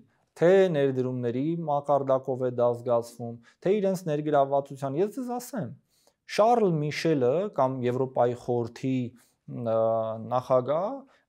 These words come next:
որպես այդպիսին Եվրոպայում լուրջ գործադիր լծակներ չունեցող, ա, պաշտոնյա է։ Եթե իրենք ունենային ռեալ հետաքրքրվածություն և ներգրավվածություն, բազմաթիվ գործիքներ կգտնեին Ալիևի վրա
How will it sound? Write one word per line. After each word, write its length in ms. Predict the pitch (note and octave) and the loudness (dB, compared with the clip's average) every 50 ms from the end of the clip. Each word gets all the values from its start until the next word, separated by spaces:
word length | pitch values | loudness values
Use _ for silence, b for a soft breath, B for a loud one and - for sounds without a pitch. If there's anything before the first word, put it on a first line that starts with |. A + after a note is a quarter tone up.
| C3 D3+ | 2 2
որպես 320 | G3 F#3+ - C#4+ C#4 G3 F3+ | 2 2 0 -2 -2 -2 -4
այդպիսին 420 | F3 F3 - F3+ F3 - B3+ A3+ F#3 | -4 -4 -8 -10 -8 -6 -6 -4 -2
Եվրոպայում 580 | D#3+ E3 F3 F3 E3+ F3 F3 E3 E3 E3 D#3+ D3 C3+ B2+ B2 A#2+ A#2 A2+ A2+ A2+ | -2 0 -2 -2 -2 -2 -2 -2 -2 -4 -6 -6 -8 -10 -10 -12 -12 -12 -6 -2
լուրջ 320 | B2+ D#3+ F#3 F3 D3 C#3 - | 0 2 2 2 0 -2 0
գործադիր 580 | C3 C3 C3 C3 C#3+ C#3 D3 D#3 D#3 C#3+ B2+ B2 | 0 0 2 2 2 2 2 0 -2 0 0 -2
լծակներ 500 | A#2+ - - B2+ B2+ - F3 F3+ F3 F3+ | -2 -2 -4 -4 -4 -6 -8 -10 -10 -10
չունեցող, 500 | - D3 C#3 C3+ C3 C3 - - F#3+ F#3+ F#3+ | -10 -10 -8 -6 -8 -8 -6 -6 -6 -6 -6
ա, 180 | - C#3+ C3+ B2 - | -6 -6 -6 -4 -2
պաշտոնյա 560 | - B2+ B2+ - - C3+ B2+ B2+ B2 B2 A#2 | 0 0 0 -2 -4 -6 -6 -6 -6 -6 -8
է։ 100 | - - - _ b b b b b b C#3 D#3+ | -8 -12 -18 _ b b b b b b 6 6
Եթե 280 | F#3+ F#3 B3 B3+ A#3+ A3+ | 6 6 4 2 2 2
իրենք 260 | A3+ A3 G#3+ - F3+ D#3+ | 2 0 0 -2 -4 -2
ունենային 600 | D#3+ C#3+ C#3+ D3+ D#3 E3+ F3 D#3+ C3+ A#2 A2+ - B2 - _ _ _ _ | -2 -2 0 2 2 2 2 0 0 -2 -6 -10 -14 -16 _ _ _ _
ռեալ 480 | - A#2+ B2 C#3 D#3 F3+ G3 G#3 A3 G3+ D#3 | -6 -2 2 6 8 8 10 10 10 8 6
հետաքրքրվածություն 1200 | C#3 C#3+ - C3 C3 B2+ - D3 - - C3+ B2+ B2+ B2+ B2+ - - B2 - - D#3 E3 D#3 C3+ A#2+ | 4 2 2 0 -2 -2 -6 -12 -10 -8 -4 -2 0 0 0 -2 -6 -14 -12 -8 -8 -6 -6 -2 -2
և 140 | A#2 A2+ A2+ | -2 -2 -2
ներգրավվածություն, 1080 | A#2 A2+ A2+ A#2 A#2 A2+ A2+ A2 A2 G#2+ A2 G#2+ G#2+ - - G#2+ - - - G#3 A#3 G#3+ E3+ B2 - - - B B B B C#3 B2 | -2 -4 -4 -2 0 2 2 2 2 2 2 0 0 -2 -6 -14 -14 -12 -12 -10 -10 -10 -10 -10 -12 -16 -20 B B B B 2 4
բազմաթիվ 680 | - D3 G#3 A3 A3 A3+ A3+ A3+ A3+ A3+ A#3 B3+ A3 F#3+ D3+ | 6 6 6 4 4 4 4 2 2 2 0 -2 0 2 4
գործիքներ 600 | D#3 D#3 D#3 D3 - - - - - E3 D#3+ D#3 - | 4 4 4 2 -2 -10 -10 -8 -6 -6 -6 -6 -6
կգտնեին 600 | C3+ B2+ B2+ A#2+ B2 - D3+ E3 F#3+ G3+ F#3 D3+ | -4 -2 -2 -2 -4 -6 -8 -8 -6 -4 0 2
Ալիևի 360 | B2+ B2+ B2+ B2+ B2+ C3 C3+ B2+ | 2 2 2 0 0 -2 -2 -4
վրա 200 | A#2 A#2 B2+ C#3+ | -4 -2 0 0